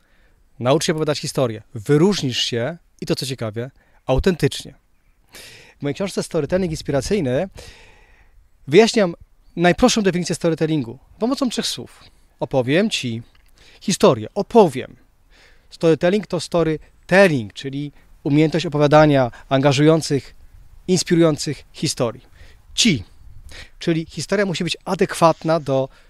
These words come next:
twojego odbiorcy. Jeżeli przestrzelisz się z historią niezrozumiałą,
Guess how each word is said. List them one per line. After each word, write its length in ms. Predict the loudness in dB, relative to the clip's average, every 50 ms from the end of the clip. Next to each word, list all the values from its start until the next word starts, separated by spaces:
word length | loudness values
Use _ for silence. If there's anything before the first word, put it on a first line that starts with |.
| -20 -16 -10
twojego 400 | -2 2 2 2 4 2 2 0
odbiorcy. 480 | 2 4 4 4 4 4 0 -6 -12 -16 _ _ _ _ _ _ _ _ _ -20 -20 -20 -20 -8 -4
Jeżeli 220 | 0 0 0 0
przestrzelisz 600 | 0 -2 -4 -4 -4 -2 2 2 2 2 2 0
się 120 | 0 -2 -4
z 60 | -4
historią 460 | -6 -6 -4 -2 -2 0 0 0 -2 -4 -8 -16 -14 -2 2
niezrozumiałą, 760 | 4 4 6 6 4 4 4 2 2 2 2 2 0 0 -2